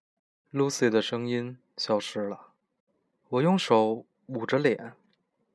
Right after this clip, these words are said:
任由电视巨大的声波折磨我的身体。我只觉得胸口一紧，跟着是一长长的哀嚎。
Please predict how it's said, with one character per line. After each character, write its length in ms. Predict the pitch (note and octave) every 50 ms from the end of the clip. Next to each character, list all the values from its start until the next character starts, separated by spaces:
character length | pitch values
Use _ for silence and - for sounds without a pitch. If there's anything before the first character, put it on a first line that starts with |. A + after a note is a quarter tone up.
| _ _ _ _
任 160 | - C3+ C3
由 160 | B2 A#2+ A#2
电 200 | A#2 - C3 A#2+
视 240 | A2+ - - B2 A2+
巨 180 | - - A#2+ A#2
大 160 | - A2 G#2+
的 80 | G#2 G2
声 300 | - - A#2+ A#2 A#2+ A2+
波 320 | A#2 A#2+ A#2+ A#2+ A#2+ A#2+ _ _ _ _ _ _ _
折 180 | - - A2
磨 140 | G#2 G#2+ G#2+ G#2
我 100 | G#2 G#2+
的 100 | G#2 G#2
身 240 | - - A2+ G#2 G#2+
体。 240 | - - - - - _ _ _ _ _ _ _ _ _ _ _ _ _ _ _ _ _ _ _
我 100 | - D3+
只 140 | - D3 B2+
觉 180 | - C3 B2+
得 80 | C3 C#3
胸 240 | B2+ - D3 D3 D3+
口 200 | - B2 G#2 G#2
一 120 | A2+ A#2+
紧， 300 | A2+ - - G#2+ A#2+ - _ _ _ _ _ _ _ _ _ _ _ _ _ _ _
跟 240 | - C#3+ B2+ C3 B2
着 380 | C3 - F#2 - - - - _ _ _ _ _ _ _
是 220 | - - - A#2+
一 160 | A#2+ B2 A#2+
长 280 | A2+ - - A2 A#2 A#2+
长 220 | - - G#2+ G#2
的 60 | G#2+
哀 240 | G#2 G#2 G#2 G#2 G2+
嚎。 420 | G2 - A#2+ A#2 - - - -